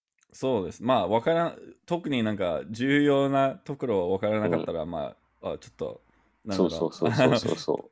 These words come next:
Speaker 2: う。
Speaker 1: <laughs> もう一回言うのをたも-、頼んでもいいと思うんですけど。うん。でも普通の速度だと
Speaker 2: それ以外はまあ。
Speaker 1: すごくいいと思いますし。
Speaker 2: へー。
Speaker 1: うん。
Speaker 2: で、どうでした？それで普通の速度でそのお医者さんと、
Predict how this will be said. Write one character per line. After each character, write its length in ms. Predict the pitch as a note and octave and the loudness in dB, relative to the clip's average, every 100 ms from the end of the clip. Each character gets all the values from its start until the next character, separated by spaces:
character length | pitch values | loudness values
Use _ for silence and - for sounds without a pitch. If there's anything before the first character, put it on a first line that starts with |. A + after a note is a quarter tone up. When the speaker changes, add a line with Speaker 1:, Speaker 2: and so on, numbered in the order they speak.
| - | -4
Speaker 2:
う。 40 | |
Speaker 1:
<laughs> 0 | |
も 80 | A2 | 0
う 80 | A2+ | 2
一 80 | A#2 | 2
回 240 | A2+ A2+ | 4 4
言 220 | A2+ A2 | 2 0
う 40 | F#2+ | -2
の 220 | E2 D#2+ | -6 -6
を 80 | D#2+ | -6
た 140 | G#2 | -8
も-、 160 | F#2 D#2+ | -8 -8
頼 280 | G2+ G2 F2+ | -6 -4 -4
ん 40 | |
で 60 | F2+ | -6
も 140 | F2 | -8
い 40 | |
い 40 | F2+ | -8
と 80 | D2 | -10
思 160 | E2+ | -10
う 40 | F2 | -10
ん 40 | |
で 80 | D#2 | -12
す 60 | - | -14
け 100 | - | -12
ど。 260 | C#2+ A#1+ - _ _ _ _ - | -12 -12 -16 _ _ _ _ -12
う 60 | F2+ | -10
ん。 320 | E2+ D2+ - _ _ _ _ _ _ _ | -8 -10 -14 _ _ _ _ _ _ _
で 80 | - | -8
も 100 | G2+ | -6
普 100 | G2+ | -6
通 180 | - A#2 | -2 2
の 80 | B2 | 4
速 80 | B2+ | 6
度 20 | |
だ 120 | A#2 | 6
と 60 | G#2 | 6
Speaker 2:
そ 40 | |
れ 60 | F#2+ | 4
以 40 | |
外 0 | |
は 0 | |
ま 300 | F#2 E2 D#2 | 4 2 0
あ。 320 | - - - | -6 -20 -18
Speaker 1:
す 80 | - | -8
ご 80 | G#2 | -6
く 280 | - - - _ _ _ _ | -6 -12 -14 _ _ _ _
い 100 | - | -6
い 60 | G#2+ | -4
と 80 | F#2+ | -2
思 180 | E2+ F2 | -6 -8
い 180 | E2 | -10
ま 140 | D#2+ F#2 | -10 -8
す 80 | F2+ | -2
し。 40 | |
Speaker 2:
へ 20 | |
ー。 1000 | F2 F2+ F2+ F2+ F2+ F2+ F2+ F2 F2 E2+ | 0 2 2 2 2 2 2 4 4 4
Speaker 1:
う 20 | E2 | 0
ん。 0 | _ _ _ _ _ _ _ | _ _ _ _ _ _ _
Speaker 2:
で、 140 | B2 C3 | 6 8
ど 180 | D#3+ | 8
う 60 | D#3 | 8
で 100 | G2 | 6
し 100 | - | 4
た？ 160 | F2 F2 | 4 6
そ 140 | F#2+ | 6
れ 80 | F2 | 6
で 140 | F2 | 4
普 120 | - | 0
通 220 | - A2 G#2+ | 0 2 4
の 140 | G#2 | 4
速 260 | A#2 A2 F2+ | 4 2 2
度 120 | D#2+ | 0
で 100 | D#2 | 0
そ 120 | - | -2
の 120 | D#2+ | 0
お 80 | F2 | 0
医 60 | F2+ | 0
者 100 | F#2 | 0
さ 180 | F#2 F2 | 0 0
ん 100 | E2+ | 2
と、 500 | F2+ E2+ E2+ E2 | 4 6 6 2